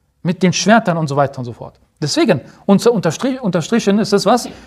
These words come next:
Die Muslime treiben also keine Aggression und belagern andere und so weiter und so fort, unterdrücken und so weiter, so wie man's ja,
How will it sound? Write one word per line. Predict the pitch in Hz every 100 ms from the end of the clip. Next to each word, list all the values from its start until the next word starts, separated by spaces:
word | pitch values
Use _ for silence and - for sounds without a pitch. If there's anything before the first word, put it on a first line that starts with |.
| -
Die | 160
Muslime | 165 - 214 196 151 - -
treiben | - 185 185
also | 165
keine | 160 185 175
Aggression | 143 - 147 - 165 143 120 - _ _ _ _ _ _ _ _ -
und | 165
belagern | 143 165 170 165
andere | 170 175 160
und | 160 151
so | 147
weiter | 160
und | 151
so | 139
fort, | 160
unterdrücken | 208 156 - 170 - 160 - -
und | - 165
so | 165
weiter, | 165 151
so | 156
wie |
man's | 175 170
ja, | 165 147